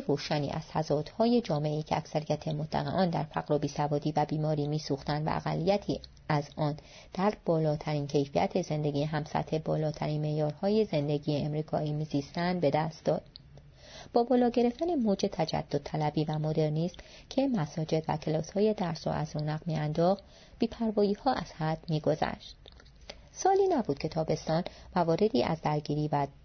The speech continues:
زد و خورد در دفتر ژاندارمری‌ها یا کلانتری‌های گیلان و مازندران ثبت نشود.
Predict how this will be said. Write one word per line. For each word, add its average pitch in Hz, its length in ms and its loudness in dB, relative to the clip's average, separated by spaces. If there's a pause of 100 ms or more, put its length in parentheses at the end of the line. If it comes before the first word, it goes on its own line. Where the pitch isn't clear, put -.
(140)
زد 147 200 2
و 143 60 2
خورد 156 340 0
در 151 160 -2
دفتر 170 480 2
ژاندارمری‌ها 147 800 0
یا 202 140 4
کلانتری‌های 156 800 0
گیلان 170 360 0
و 269 60 2
مازندران 151 760 0
ثبت 160 500 -4
نشود. 160 520 -2